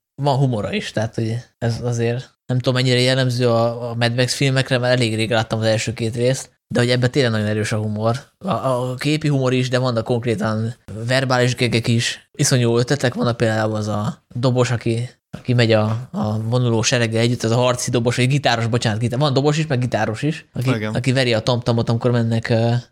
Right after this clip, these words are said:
Speaker 1: amikor üldözik a főszereplőket, és, ö, én először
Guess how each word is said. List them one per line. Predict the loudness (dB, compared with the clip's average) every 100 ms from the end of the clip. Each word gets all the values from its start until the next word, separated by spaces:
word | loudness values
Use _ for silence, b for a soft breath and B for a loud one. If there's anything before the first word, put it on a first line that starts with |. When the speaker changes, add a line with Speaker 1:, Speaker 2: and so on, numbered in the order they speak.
| _ -4
Speaker 1:
amikor | 0 2
üldözik | 2 2 2 0
a |
főszereplőket, | 0 0 2 0 0 0 -2 -2
és, | -2 0
ö, | 2 2 2 0 -4 _
én | -4 0
először | 2 0 0 0 0